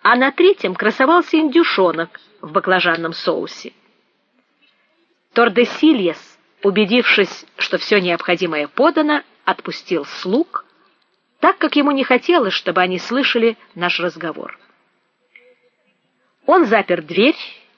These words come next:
и мы уселись друг против друга. «Начнём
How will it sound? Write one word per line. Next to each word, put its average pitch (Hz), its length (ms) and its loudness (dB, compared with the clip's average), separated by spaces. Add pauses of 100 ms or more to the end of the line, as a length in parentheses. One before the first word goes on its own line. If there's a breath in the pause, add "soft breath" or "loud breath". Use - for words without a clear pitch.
(380)
и 208 120 2
мы 320 160 4
уселись 294 480 2
друг 185 340 -2
против 185 400 -2
друга. 131 420 -10 (2000)
«Начнём 220 580 2